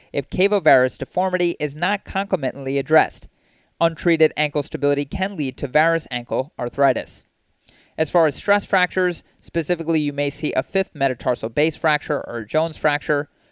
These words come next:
a fourth metatarsal fracture, a navicular fracture, and or a medial malleolus fracture. Hallux sesamoiditis can occur from overload from a plantar flexed first metatarsal head.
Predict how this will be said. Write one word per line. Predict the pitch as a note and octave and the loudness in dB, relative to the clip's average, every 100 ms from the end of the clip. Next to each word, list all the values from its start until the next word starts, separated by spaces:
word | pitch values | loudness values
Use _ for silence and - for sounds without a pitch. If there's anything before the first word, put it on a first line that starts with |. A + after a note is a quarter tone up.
| - | -8
a | C3 | -2
fourth | - E3+ D#3+ | 4 4 4
metatarsal | D#3+ D3+ - C#3+ - | -2 0 2 2 0
fracture, | C#3 C#3+ C#3 C#3+ C3+ - _ _ | 0 0 0 0 -2 -4 _ _
a | A#2+ | -8
navicular | B2+ C#3 G3+ F#3+ C#3 | -2 0 2 4 2
fracture, | - B2 A2+ A#2+ A#2 - _ _ - | 2 0 2 -2 -2 -6 _ _ -2
and | F3+ - | -2 2
or | B2+ A#2 - | 2 2 0
a | |
medial | D3 E3+ E3+ E3+ | -4 -2 0 0
malleolus | C3 G#2 B2 C3 B2 - | 0 -2 2 2 2 -2
fracture. | A2 E2+ - - _ _ _ _ _ _ _ - | -4 -4 -8 -10 _ _ _ _ _ _ _ -6
Hallux | F3+ G3+ G3 - | -2 0 -2 -2
sesamoiditis | C#3+ - C3 C3 D3+ D#3 - | -2 -2 -2 4 4 4 0
can | D#3 | -6
occur | B2 - D3 | -4 2 2
from | - B2+ - | 2 -4 2
overload | E3+ E3 D#3+ D#3+ D3+ | 2 4 4 2 2
from | D3+ B2 | -4 -4
a | |
plantar | - - F#3 G3 F3 | -6 -6 -4 -2 -4
flexed | - B2 A#2 - _ | -2 -4 -4 -12 _
first | E3+ E3+ - | 0 0 -4
metatarsal | A#2+ A#2 A2+ A2+ B2 | -8 -6 -6 -6 -4
head. | C#3 C3 - | 2 2 0